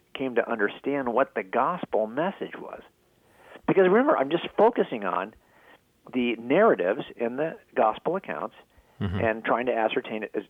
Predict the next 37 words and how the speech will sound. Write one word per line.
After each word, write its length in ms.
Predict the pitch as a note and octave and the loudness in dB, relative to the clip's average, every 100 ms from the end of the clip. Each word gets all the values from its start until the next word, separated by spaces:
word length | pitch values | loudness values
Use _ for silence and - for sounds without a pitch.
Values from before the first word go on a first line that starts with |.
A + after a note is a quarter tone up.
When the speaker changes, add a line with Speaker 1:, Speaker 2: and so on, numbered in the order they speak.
| - | 2
Speaker 1:
do 80 | G#2+ | 4
I 60 | |
have 100 | A2+ | 4
good 140 | G2+ A#2+ | 2 2
reason 220 | A#2+ A#2+ | 0 0
to 60 | B2 | -4
believe 220 | G2 F#2 | -4 -4
that 120 | - | -2
they're 120 | F#2 | -2
telling 300 | F2+ A#2 G#2+ | -2 -2 -4
me 80 | A2 | -4
reliably 640 | F#2+ F2+ F2+ F#2+ F#2+ F#2+ | -4 -2 -2 -2 -4 -2
about 260 | F#2 F2+ F2 | -2 -2 -4
this 180 | F2+ - | -4 -6
resurrected 560 | F2+ F2+ E2+ E2+ F2 - _ - | -6 -4 -4 -4 -10 -10 _ -12
guy 160 | D#2+ | -10
named 220 | E2 D#2+ E2 | -10 -14 -12
Jesus? 440 | - F3 - - - _ _ - | -8 -8 -8 -12 -14 _ _ -14
Speaker 2:
Right. 180 | F#2+ F2 - _ - | -12 -12 -16 _ -6
Speaker 1:
You 60 | |
know, 60 | F3 | 0
I 40 | A3+ | 0
wasn't 180 | B3+ | 0
spending 240 | - F#3+ E3 | -6 -6 -4
a 60 | |
lot 160 | D3+ D3+ | -2 -4
of 80 | - | -4
time 240 | D3+ C#3+ - | -6 -6 -6
thinking 220 | E3 E3 | -8 -6
about, 280 | F#2 F#2+ E2+ | -2 0 0
"Well, 140 | F#2 F2+ | 0 0
what 140 | D#3 | -2
is 100 | E3 | -2
he 80 | B2+ | -8
here 200 | C3 B2 | -4 -4
to 100 | E2 | -4
do?" 340 | G#2 F3 - | -2 -2 -4